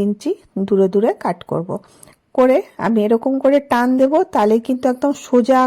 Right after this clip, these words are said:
করে ছিঁড়ে যাবে। আবার এটার আমি ফ্রিল বানিয়ে নিয়ে চলে এসেছি, আর নিয়ে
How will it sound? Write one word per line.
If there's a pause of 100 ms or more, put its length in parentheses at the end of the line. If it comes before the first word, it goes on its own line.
(120)
করে (420)
ছিঁড়ে
যাবে। (440)
আবার
এটার
আমি (120)
ফ্রিল
বানিয়ে
নিয়ে
চলে
এসেছি, (380)
আর
নিয়ে